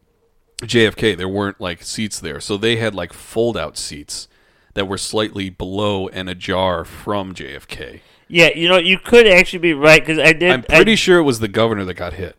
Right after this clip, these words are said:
Speaker 2: I took my notes a little hastily, so I, I might not have that correct, okay?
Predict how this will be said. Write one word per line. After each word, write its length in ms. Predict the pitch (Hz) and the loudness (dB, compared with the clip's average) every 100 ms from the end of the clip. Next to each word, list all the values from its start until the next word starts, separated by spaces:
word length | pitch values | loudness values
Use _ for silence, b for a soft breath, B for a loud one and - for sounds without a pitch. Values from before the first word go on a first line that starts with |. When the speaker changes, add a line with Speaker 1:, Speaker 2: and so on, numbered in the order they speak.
| - | 0
Speaker 2:
I 140 | 165 | 2
took 260 | 180 220 220 | 2 -2 0
my 180 | 208 170 | 0 0
notes 400 | 151 151 170 123 | 4 2 2 -2
a 120 | 139 | -6
little 680 | 151 147 156 151 147 147 - | -2 0 2 4 4 0 -6
hastily, 840 | 123 156 156 - 175 175 180 175 - | -4 -4 -4 -4 -2 0 0 -4 -10
so 380 | - 165 143 | -4 2 4
I, 280 | 123 147 143 131 | 4 4 4 2
I 120 | 147 | 0
might 520 | 147 143 151 151 - | -2 -2 0 0 -4
not 280 | 139 139 120 | -2 -2 0
have 240 | 135 131 | -2 0
that 180 | 135 123 | -2 -4
correct, 580 | - 123 104 95 - - | -6 -10 -8 -10 -14 -14
okay? 400 | 135 - 131 127 | -14 -4 -2 -2